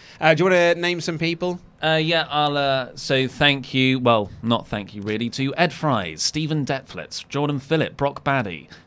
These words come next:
Speaker 2: Thomas Adams, Ryan Penn, Ruben Johnston, Eden Shi, Robert Stanley, Joshua Matthews, Donny D-, yada, yada, yada. The first person to email me, by the way, was, must have been as soon as it happened, five past five yesterday.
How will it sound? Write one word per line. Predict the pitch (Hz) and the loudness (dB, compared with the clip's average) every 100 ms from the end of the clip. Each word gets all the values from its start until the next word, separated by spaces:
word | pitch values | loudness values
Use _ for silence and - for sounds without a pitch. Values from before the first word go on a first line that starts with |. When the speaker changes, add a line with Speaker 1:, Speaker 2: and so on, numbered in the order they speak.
| - | -8
Speaker 2:
Thomas | 113 123 135 | -2 -2 0
Adams, | 151 110 78 92 | 0 -2 -6 -4
Ryan | 117 143 139 | 0 0 -2
Penn, | 151 151 95 | -4 -4 -2
Ruben | 113 151 156 | -2 -2 -2
Johnston, | 143 165 156 - 90 78 123 | -2 -2 -4 -8 -10 -6 -4
Eden | 131 151 | -2 -2
Shi, | 131 - - 190 151 113 82 - - - - | -2 -2 -2 -2 -2 -4 -8 -14 -20 -12 -4
Robert | 139 160 | -2 -2
Stanley, | - 165 156 123 98 85 | -2 0 2 0 -2 -4
Joshua | 101 131 - 156 | -4 -4 -2 -2
Matthews, | 160 170 156 123 95 78 | 0 0 -2 -6 -6 -8
Donny | - 101 120 | -8 -4 -4
D-, | 120 - - | -6 -14 0
yada, | 127 123 | 2 4
yada, | 123 120 | 2 2
yada. | 135 147 98 - - - | 2 2 0 -8 -18 -4
The | 156 | -4
first | 160 254 269 - - | 6 8 8 6 6
person | 233 214 - 131 | 8 8 4 0
to | 131 - | 0 0
email | 160 165 117 92 | 2 4 4 0
me, | 87 85 90 - - - | -4 -10 -12 -16 -20 -2
by | 123 101 | 0 2
the | 95 | 0
way, | 90 87 87 - - _ _ _ _ - | -4 -6 -8 -16 -20 _ _ _ _ -2
was, | 135 151 | 2 2
must | 180 214 - | 2 0 0
have | 170 | 2
been | 180 | 4
as | 156 | 4
soon | - - 190 185 175 165 - | 2 2 4 4 4 2 2
as | 143 | 2
it | 135 | 0
happened, | - - 123 - 101 90 - | -2 -2 -2 -2 -6 -6 -10
five | - 156 170 165 | -6 0 0 -2
past | 151 156 131 - | -2 -2 -2 -2
five | 135 123 110 | 2 2 0
yesterday. | 107 101 - 98 85 87 | -2 -6 -10 -10 -10 -10